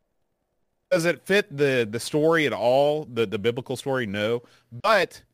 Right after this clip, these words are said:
I think the point was they wanted to have something tower-related that people could catch on, that, that, you know, would, people would gravitate towards. 'Cause y-, you can think of a million cool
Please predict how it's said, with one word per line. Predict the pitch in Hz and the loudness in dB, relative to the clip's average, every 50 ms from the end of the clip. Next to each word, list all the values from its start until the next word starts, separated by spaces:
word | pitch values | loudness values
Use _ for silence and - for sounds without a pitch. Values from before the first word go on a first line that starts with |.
| _ _ _ _ _ _ _ _ - | _ _ _ _ _ _ _ _ -6
I | 131 | -6
think | 131 - 175 185 - | -6 -4 -6 -6 -4
the | - 156 | -6 -6
point | - - - 196 220 190 139 | -6 -6 -6 -6 -6 -6 -4
was | 131 120 120 113 101 | -2 0 0 0 -2
they | 95 131 127 | -4 -4 -4
wanted | 127 147 165 170 170 151 | -4 -4 -4 -4 -2 -2
to | 143 | -4
have | 135 139 147 139 135 | -2 0 -2 -2 -2
something | - - 147 143 147 131 107 | -4 -6 -6 -6 -6 -8 -8
tower-related | - - - 139 139 151 160 156 156 147 139 139 131 113 117 113 117 110 117 107 92 | -8 -8 -4 0 2 4 4 4 2 2 0 -4 -2 -2 -2 -2 -2 -4 -6 -6 -8
that | 98 - | -10 -10
people | - 139 135 127 - 120 | -8 -8 -8 -8 -8 -10
could | 107 - 107 87 | -8 -10 -12 -10
catch | - - 143 123 123 - - | -6 -4 -2 -2 -4 -4 -6
on, | 123 123 117 117 120 113 104 110 | -8 -6 -4 -4 -4 -6 -4 -2
that, | 113 113 101 87 101 | -2 -2 -2 -2 -4
that, | 110 120 113 92 | -2 -2 -2 -2
you | 107 117 110 | -4 -4 -4
know, | 104 98 | -4 -4
would, | 92 101 101 95 87 101 101 - | -2 -4 -6 -6 -8 -14 -16 -14
people | - 147 135 120 127 | -12 -12 -8 -6 -6
would | 120 95 | -6 -4
gravitate | 90 107 107 110 110 104 110 - 127 117 101 - | -2 0 0 0 -2 -4 -8 -10 -10 -10 -10 -10
towards. | - 117 110 110 107 107 104 - - _ - - - - _ | -10 -8 -4 -4 -4 -4 -6 -10 -20 _ -20 -20 -20 -14 _
'Cause | - 185 185 165 | 0 0 0 0
y-, | 160 - 139 139 143 143 | 0 -8 -8 -10 -8 -4
you | 151 180 233 | -2 -2 -2
can | 240 - 214 160 | 0 -2 -4 -2
think | - 202 233 269 | 0 0 0 0
of | 311 139 | 0 0
a | 127 | 0
million | 120 117 123 139 170 202 202 175 147 127 117 | 0 0 2 2 2 2 2 0 -2 -4 -6
cool | - - - - 185 185 180 170 165 151 135 123 - | -8 -8 -4 -2 0 2 4 4 4 2 2 0 -4